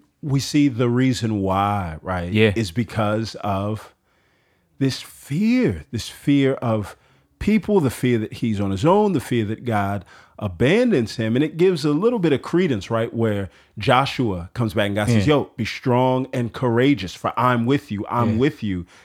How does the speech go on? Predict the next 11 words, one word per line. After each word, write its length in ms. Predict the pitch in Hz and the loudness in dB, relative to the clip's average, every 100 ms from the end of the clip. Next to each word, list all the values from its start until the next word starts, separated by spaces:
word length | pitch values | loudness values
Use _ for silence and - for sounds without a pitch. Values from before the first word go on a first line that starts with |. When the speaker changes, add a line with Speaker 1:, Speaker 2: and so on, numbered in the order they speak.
| _ - | _ -6
Speaker 1:
And 180 | 113 110 | -2 0
what 160 | 123 | 0
you 120 | 131 107 | -2 -4
see 500 | - 139 139 131 127 | -4 0 2 0 -2
is 460 | 110 104 98 - _ _ _ _ _ _ | -4 -2 -4 -8 _ _ _ _ _ _
this 220 | 131 113 | -2 -2
whole 760 | - - 127 127 127 123 123 - _ _ _ | -4 -2 2 2 2 0 -4 -10 _ _ _
thing 420 | - - - 127 | -20 -6 -2 0
about 420 | 120 104 101 98 - _ _ _ _ _ _ - _ _ _ _ _ _ _ _ _ _ _ _ _ _ _ _ | 0 0 -2 -4 -10 _ _ _ _ _ _ -20 _ _ _ _ _ _ _ _ _ _ _ _ _ _ _ _
courage, 680 | - 127 123 131 107 92 - | -2 2 2 2 -2 -4 -6
yo. 320 | 98 98 92 | -6 -4 -8